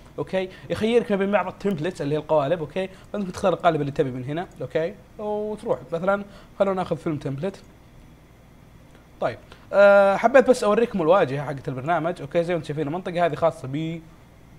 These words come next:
هذه وشو؟ brush هذه ولا رش؟ آه، على كل هنا في فلاش، أوكي؟ عندك الطبقات وعندك القنوات اللي تشانلز أبيض أخضر ما أدري وشو. طيب، في عندك هنا ال، آه، شو اسمه؟ أشكال ممكن تضيفها، أوكي؟ بالمنطقة هذه، طبعا هذا يتغير حسب الخيار،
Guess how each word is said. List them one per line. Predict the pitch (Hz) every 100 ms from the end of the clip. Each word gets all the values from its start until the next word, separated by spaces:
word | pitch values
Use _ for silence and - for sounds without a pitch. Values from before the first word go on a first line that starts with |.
| -
هذه | 143
وشو؟ | 147 143 117 -
brush | 170 -
هذه | 131 147
ولا | 127
رش؟ | 127 -
آه، | 247 226
على | 233
كل | - 147 170 - - -
هنا | 208 185
في | 190
فلاش، | 165 156 170 -
أوكي؟ | 147 - 170 170 - -
عندك | 175 143
الطبقات | - 131 127 185 180
وعندك | 165 156 143
القنوات | 139 131 143 139 123
اللي | 127 127
تشانلز | - 131 117 117 107
أبيض | 131 127 120
أخضر | 113 120 113
ما | 113
أدري | 117
وشو. | 113 - 113 - - -
طيب، | 233 - - -
في | - 254
عندك | 240 220 214
هنا | 226 226 170
ال، | 165 165 160 160 160 156 156 156 151 151 151 147 143 - - - - - - - - - - - - - - 208
آه، | 214 208
شو | 220
اسمه؟ | 165 147
أشكال | 151 202 165
ممكن | 160 151
تضيفها، | 139 131 180 180 - -
أوكي؟ | - 175
بالمنطقة | 156 160 175 147 156
هذه، | 160
طبعا | 175 170 196
هذا | 175
يتغير | 165 175 160
حسب | 156 151 147
الخيار، | 131 - 151 131